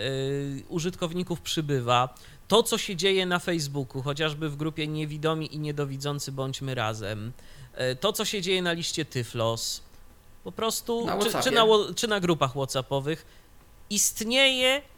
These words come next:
Speaker 1: potrzeba, i to duża potrzeba, wśród niewidomych, żeby do jakiejś takiej swojej społeczności należeć i żeby gdzieś tam sobie rozmawiać o różnych rzeczach,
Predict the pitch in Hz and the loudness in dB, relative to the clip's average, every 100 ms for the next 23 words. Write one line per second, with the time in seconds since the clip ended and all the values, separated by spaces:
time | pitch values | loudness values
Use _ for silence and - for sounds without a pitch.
0 | - 220 214 - - 226 147 156 226 302 | 2 4 4 2 4 4 6 6 6 4
1 | - - - 214 202 233 190 175 285 165 | -4 -20 -12 -10 4 4 6 4 4 6
2 | 160 - 156 - - 151 139 175 294 - | 4 6 2 2 2 2 6 6 4 -2
3 | - - - - 208 196 196 185 180 160 | -18 -18 -6 -2 -2 -2 -2 0 0 4
4 | 165 147 190 285 - - - - - - | 4 4 0 -2 -6 -20 -20 -20 -20 -20
5 | - - - - 151 196 180 156 175 202 | -20 -20 -20 -2 6 6 6 4 4 4
6 | 277 - 269 - 220 - 233 - - 233 | 0 -2 -2 0 -2 -2 -4 -4 -2 -2
7 | 240 - 185 170 165 170 170 - 165 151 | -2 -4 0 0 0 -2 -4 -6 0 2
8 | 139 123 92 - - - - 143 175 165 | 4 2 -2 -10 -12 -16 -16 -6 0 4
9 | 196 185 196 202 190 - 147 147 247 254 | 4 6 6 6 0 -8 -4 0 2 4
10 | 226 202 196 175 175 175 160 185 175 151 | 2 0 -2 2 4 4 6 6 6 6
11 | 202 370 - - - 208 202 196 196 208 | 4 4 0 -6 0 2 4 4 2 0
12 | 180 196 175 170 170 - 330 | 0 -2 0 0 0 0 -2